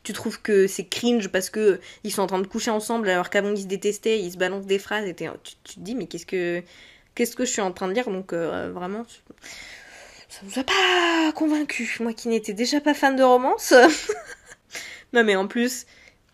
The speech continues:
un des trucs qui m'a énervée, puisque le principe du bouquin, c'est quand même qu'elle se retrouve à avoir personne pour aller au mariage de sa sœur, alors qu'elle a dit qu'elle avait un bou-, un boyfriend américain.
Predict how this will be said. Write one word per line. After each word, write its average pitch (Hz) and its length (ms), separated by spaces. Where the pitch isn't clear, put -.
un 214 100
des 202 100
trucs 240 200
qui 226 180
m'a 202 100
énervée, 185 460
puisque - 240
le 190 120
principe 185 380
du 180 80
bouquin, 175 320
c'est - 140
quand - 140
même 196 260
qu'elle 170 220
se - 80
retrouve 180 360
à 180 120
avoir 180 240
personne 208 420
pour 208 160
aller 180 140
au 190 80
mariage 180 320
de 180 80
sa 214 160
sœur, 202 220
alors 180 220
qu'elle 175 140
a 180 80
dit 190 140
qu'elle 220 120
avait 175 180
un 175 100
bou-, 170 180
un 160 520
boyfriend 180 540
américain. 170 500